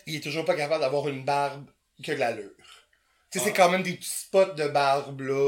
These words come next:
Speaker 1: euh,
Speaker 2: Mais je pense qu'il a, il a
Speaker 1: d'adolescent.
Speaker 2: dû savoir qu'il shootait ça, genre, deux semaines avant, là.
Speaker 1: Ah ouais, ok, ouais,
Speaker 2: Parce que
Speaker 1: ouais.
Speaker 2: il, une, une chose que j'aimerais préciser, c'est on, on dirait que ça lui tente pas tant que ça d'être là.
Speaker 1: C'est vrai que, euh, il met moins d'enthousiasme que Lindsay dans son
Speaker 2: Ben,
Speaker 1: jeu, en tout
Speaker 2: c'est
Speaker 1: cas.
Speaker 2: sûr, c'est sûr.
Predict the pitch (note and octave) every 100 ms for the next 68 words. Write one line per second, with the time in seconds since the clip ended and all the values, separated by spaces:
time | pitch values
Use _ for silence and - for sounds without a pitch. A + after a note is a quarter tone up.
0 | C3 B2 A#2+ A#2+ A#2 D3 C3+ C3+ C3 B2
1 | C#3+ C3 G#3+ - A#2 A2+ A#2+ - - G#2+
2 | G#2 F#2+ G#2 F#2+ E2+ D#2 F#2+ E2+ - E2+
3 | D#2+ D2 D2 D2+ G1+ G1+ G1+ _ C#3+ C#3
4 | C3+ A#2 G#2+ G#2 G2+ A2+ G2 A#2+ C3+ C#3
5 | C3+ C3 - D3+ D3 - _ D3 C3 E3+
6 | - A2+ A2 G#2+ G#2+ - F#2+ G#2+ B2+ G#2+
7 | G#2 _ _ _ _ _ A2 _ _ A#2+
8 | B2 E3 D3+ G#2 G2 F#2+ A2 F2+ D#2+ -
9 | C#2+ A#1+ - - _ - C3+ A#2+ A#2+ F3
10 | A#3 C3+ A2 G#2+ G#2 G#2 G#2+ C#3+ D3 D#3
11 | D#3+ D#3+ F#3 F#3 C3+ C3+ A#2 C3 B2+ C3
12 | A2+ A2+ A2+ A#2+ A2 A2+ A#2 A#2 B2 B2
13 | B2+ B2+ - A2 A2+ - - A2 G2+ F2+
14 | - F2 - - C2 B1+